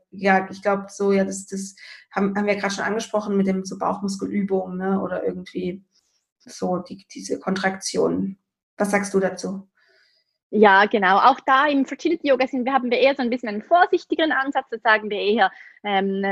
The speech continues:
Speaker 2: das, das sollte man jetzt vermeiden. Ähm, so, ich, ich sag einfach auch immer, weißt du, du kannst nachher noch jahrelang, wenn Kinderwunsch kein Thema mehr ist, kannst du noch jahrelang deine Bauchmuskeln irgendwie stählern. <laughs>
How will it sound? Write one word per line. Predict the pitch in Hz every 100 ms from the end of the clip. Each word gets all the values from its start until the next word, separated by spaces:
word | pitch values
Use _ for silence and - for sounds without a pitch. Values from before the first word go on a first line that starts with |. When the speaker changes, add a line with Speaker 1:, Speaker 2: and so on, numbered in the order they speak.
| 180 156
Speaker 2:
das, | 185
das | - 190
sollte | 214 196
man | 190 175
jetzt | 180 -
vermeiden. | 196 226 269 285 269 254 254 254
Ähm, | - 214 214 220
so, | 214 196 185 185 -
ich, | 202 _
ich | -
sag | - 247
einfach | 247 254 247
auch | 233
immer, | 247 233
weißt | 208 226 -
du, | 247 - - - - _ _ -
du | 214
kannst | 285 262 -
nachher | 220 269 277
noch | 254
jahrelang, | 254 240 269 254 254 254
wenn | 240
Kinderwunsch | 247 294 285 262 -
kein | 311 302 370
Thema | 311 269 254
mehr | 233 208
ist, | 254
kannst | - 240 233
du |
noch | 226
jahrelang | 226 240 240 214 247
deine | 226 226
Bauchmuskeln | 196 - 247 233 233 _ 233 208
irgendwie | 208 208
stählern. | - 214 226 240 233
<laughs> | 339 - 285